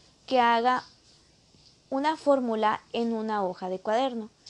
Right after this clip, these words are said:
Como es una muchacha con discapacidad visual, ella puede hacerla, puede, puede escribir en un cuaderno, pero más sin embargo, ella no va a poder apreciar, no va a poder leer, no va a distinguir lo que ella está haciendo.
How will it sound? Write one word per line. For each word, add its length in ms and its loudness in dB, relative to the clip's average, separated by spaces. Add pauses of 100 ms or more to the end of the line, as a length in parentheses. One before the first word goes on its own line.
(340)
Como 300 0
es 140 -2
una 160 0
muchacha 340 -4
con 140 -2
discapacidad 680 -2
visual, 340 -4 (460)
ella 380 0 (520)
puede 220 4
hacerla, 500 2 (140)
puede, 260 4 (160)
puede 200 2
escribir 540 -2 (100)
en 160 -6
un 260 -4
cuaderno, 500 -2
pero 200 -2
más 140 -8
sin 120 -6
embargo, 560 -4
ella 240 -2
no 140 -4
va 60 -2
a 80 -10
poder 220 -4
apreciar, 580 -2
no 100 -6
va 80 -4
a 80 -12
poder 260 -2
leer, 440 -2 (440)
no 120 0
va 80 4
a 40 0
distinguir 640 -6
lo 220 -2
que 180 0
ella 160 0
está 200 -6
haciendo. 420 -6